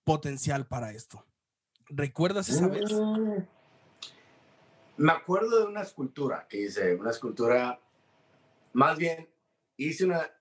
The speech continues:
Speaker 2: hice, hice una pint-, ah, tuve mi, mi primer show hace, que hace dieciocho años. Mi pareja fue la que, eh, me, él, él fue el que, el que me, me enfocó, me dice, "Hey,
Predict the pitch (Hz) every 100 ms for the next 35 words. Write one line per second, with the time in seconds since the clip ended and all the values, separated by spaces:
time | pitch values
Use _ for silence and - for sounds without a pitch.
0 | _ 135 127 - 131 131 175 165 - 123
1 | - _ - 107 104 92 87 143 147 151
2 | 135 131 120 113 110 117 123 139 131 123
3 | 117 - _ _ _ 95 98 120 110 107
4 | 107 101 - 95 87 101 92 90 98 110
5 | 101 107 151 - - _ - 90 107 117
6 | 120 117 113 104 107 95 90 104 - _
7 | _ 107 113 107 113 - 107 - 123 113
8 | 123 113 113 107 101 95 92 95 92 90
9 | 85 - - 127 123 117 110 110 123 -